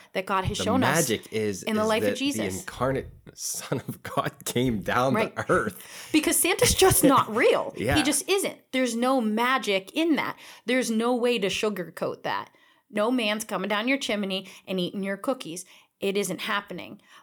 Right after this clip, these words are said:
Speaker 1: But a man came down from heaven, lived a perfect life and died for you so that you could have this inheritance that is imperishable, that
Speaker 2: Mm-hmm.
Speaker 1: is unfading, that God just keeps in heaven for you,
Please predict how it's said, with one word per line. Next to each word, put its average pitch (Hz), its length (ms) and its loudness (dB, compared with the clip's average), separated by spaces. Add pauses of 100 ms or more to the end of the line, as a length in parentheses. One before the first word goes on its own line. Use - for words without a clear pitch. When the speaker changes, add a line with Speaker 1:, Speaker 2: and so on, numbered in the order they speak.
(240)
Speaker 1:
But 196 160 0
a 180 60 2
man 190 320 0
came 196 320 -4
down 190 320 0
from 175 200 -4
heaven, 185 480 -4 (340)
lived 208 300 2
a 196 60 -2
perfect 214 440 -2
life 180 260 0
and 175 200 -2
died 185 280 2
for 196 80 -10
you 170 160 -6
so 220 160 -6
that 196 220 -2
you 208 140 -2
could 226 140 -6
have 185 340 -2
this 185 260 -2
inheritance 180 720 -4
that 170 280 -4
is 185 120 -12
imperishable, 208 680 -6
that 160 80 -12
Speaker 2:
Mm-hmm. 202 100 -4
Speaker 1:
is 190 100 -4
unfading, 220 560 -2 (280)
that 208 140 -4
God 208 220 -2
just 240 320 -4
keeps - 400 0
in 220 100 -2
heaven 254 400 0
for 95 220 -6
you, 85 200 -8